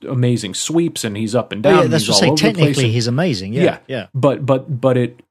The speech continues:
Speaker 1: but it's, um, he has a similar approach to a lot of that stuff. When he gets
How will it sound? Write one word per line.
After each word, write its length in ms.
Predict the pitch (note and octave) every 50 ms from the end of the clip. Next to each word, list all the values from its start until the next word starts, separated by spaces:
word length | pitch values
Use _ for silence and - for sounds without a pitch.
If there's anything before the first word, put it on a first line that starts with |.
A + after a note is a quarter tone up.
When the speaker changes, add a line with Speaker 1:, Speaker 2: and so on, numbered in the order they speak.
| _ -
Speaker 1:
but 240 | - B2 C3 B2 A#2+
it's, 320 | A2+ A2+ - - - - _ -
um, 500 | B2+ A#2+ A2+ A2 G#2+ G#2 G#2 G2+ G2 - _ _ _ _ _ _ _
he 280 | - - - C3 B2
has 320 | G#2+ - - C3 B2 B2 A#2
a 60 | A2
similar 440 | - - - C#3 C3 B2 A#2+ A2+ G#2
approach 480 | - G2+ - - - C3 A#2+ A#2 - -
to 140 | - A2 G2
a 40 |
lot 240 | G2+ G2+ G#2+ A#2 A2+
of 60 | G#2+
that 160 | G2 F#2 E2+ -
stuff. 280 | - - G#2+ G2 -
When 180 | G#2+ A2+ A2+ G#2+
he 220 | G2+ - C3+ B2+
gets 420 | A#2 A#2+ C3 B2 B2 B2 - -